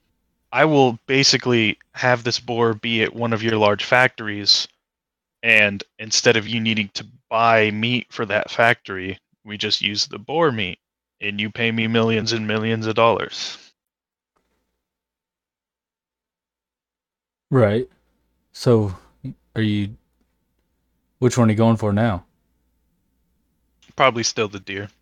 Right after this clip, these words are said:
Speaker 2: Really?
Speaker 1: Yeah, I just think it'd be nice.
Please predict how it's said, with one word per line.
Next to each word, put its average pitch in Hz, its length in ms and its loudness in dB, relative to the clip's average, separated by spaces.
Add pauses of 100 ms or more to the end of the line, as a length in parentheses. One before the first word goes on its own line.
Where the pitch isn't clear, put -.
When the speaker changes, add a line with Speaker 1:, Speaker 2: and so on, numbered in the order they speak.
(200)
Speaker 2:
Really? 104 360 0 (1000)
Speaker 1:
Yeah, 123 260 0 (160)
I 120 80 -6
just 131 240 0
think 120 200 2
it'd 110 120 -4
be 113 100 -6
nice. 110 440 -4